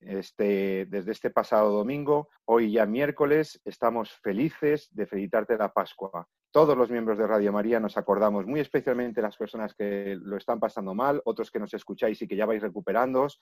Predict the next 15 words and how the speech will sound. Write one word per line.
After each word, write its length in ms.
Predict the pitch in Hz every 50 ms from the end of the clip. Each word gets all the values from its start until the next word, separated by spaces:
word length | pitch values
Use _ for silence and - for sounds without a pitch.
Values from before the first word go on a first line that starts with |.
| _ _ -
familiares, 680 | 110 95 101 101 107 123 131 135 135 139 139 - -
amigos, 460 | 110 98 120 135 131 135 139 131 - -
todos 240 | 180 180 175 - 147
están 240 | - - 143 131
en 60 | 127 123
nuestro 260 | 120 - - 120 -
corazón 480 | 117 110 110 104 - 135 131 139 139 _ _ _ _
y 60 | - 113
los 140 | 110 104
ponemos 380 | - 117 113 131 131 131 - -
en 80 | 123 113
las 120 | 110 95
manos 300 | 104 117 117 113 104 98
de 100 | 104 101
Jesús 520 | - - 90 - - 135 147 - - -